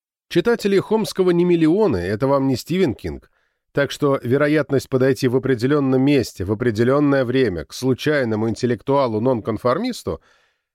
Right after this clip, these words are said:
согласитесь, чрезвычайно мала. За подобными размышлениями и воспоминаниями прошло еще минут десять.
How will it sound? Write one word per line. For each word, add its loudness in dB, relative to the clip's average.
согласитесь, -2
чрезвычайно 0
мала. -2
За -2
подобными 0
размышлениями 2
и 2
воспоминаниями 0
прошло -2
еще -2
минут -2
десять. -14